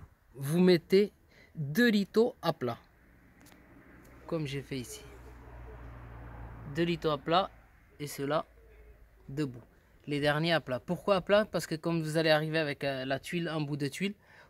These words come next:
pour pas qu'elle penche vers la, vers le, le sol.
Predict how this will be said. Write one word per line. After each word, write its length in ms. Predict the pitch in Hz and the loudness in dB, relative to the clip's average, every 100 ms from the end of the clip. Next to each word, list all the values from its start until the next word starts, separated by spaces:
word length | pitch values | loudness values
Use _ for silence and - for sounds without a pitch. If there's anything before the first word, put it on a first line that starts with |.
| _ | _
pour 140 | 139 | -12
pas 160 | - 175 | 0 0
qu'elle 240 | - 151 | 2 -2
penche 400 | - 180 180 - - - | 0 0 2 -2 -6 -14
vers 240 | 139 151 | 0 2
la, 380 | 143 135 123 120 127 131 135 | 4 2 0 -4 -12 -14 -2
vers 200 | 151 151 | 0 0
le, 240 | 143 135 | 0 -2
le 140 | 131 | -4
sol. 220 | 131 117 | -6 -10